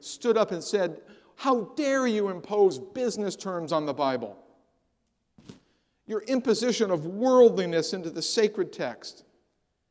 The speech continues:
I said, "Well, the problem is it's right there in Matthew twenty-five. The Bible is replete with insights for ethical entrepreneurship, wealth creation, generosity to the poor.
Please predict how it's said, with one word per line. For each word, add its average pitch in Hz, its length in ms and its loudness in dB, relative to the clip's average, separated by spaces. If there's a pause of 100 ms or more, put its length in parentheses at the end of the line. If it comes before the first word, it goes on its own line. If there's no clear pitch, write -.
(280)
I 143 80 -4
said, 156 280 -2
"Well, 165 300 -6 (300)
the 156 80 -14
problem 190 420 -4
is 156 240 -4
it's 156 180 -10
right 151 360 -8
there 180 280 -4
in 147 120 -10
Matthew 160 340 -10
twenty-five. 208 580 -8 (1080)
The 180 80 -4
Bible 208 440 4
is 165 120 2
replete 202 520 -4
with 175 160 -4
insights 202 640 -2
for - 220 -10
ethical 208 460 0
entrepreneurship, 190 840 -6 (320)
wealth 208 360 2
creation, 160 680 -2
generosity 208 800 2
to 190 120 -6
the 165 80 -8
poor. 190 440 -2